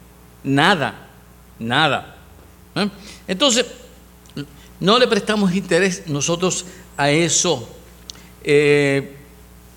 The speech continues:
y alguna razón poderosa tiene el Espíritu Santo para que no haya tal descripción en la Biblia. Por eso,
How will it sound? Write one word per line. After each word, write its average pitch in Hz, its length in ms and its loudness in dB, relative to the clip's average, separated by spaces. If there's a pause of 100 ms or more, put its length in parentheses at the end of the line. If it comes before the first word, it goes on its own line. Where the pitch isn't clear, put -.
(560)
y 254 180 4
alguna 220 400 4
razón 196 540 0
poderosa 196 760 2
tiene 220 500 0 (240)
el 247 160 4
Espíritu 208 640 0
Santo 175 880 -2 (540)
para 180 300 4
que 170 120 -2
no 202 140 -2
haya 214 340 0
tal 208 300 -2
descripción 185 1200 -2 (120)
en 147 260 -4
la 143 100 0
Biblia. 123 520 -4 (600)
Por 240 160 0
eso, 202 400 0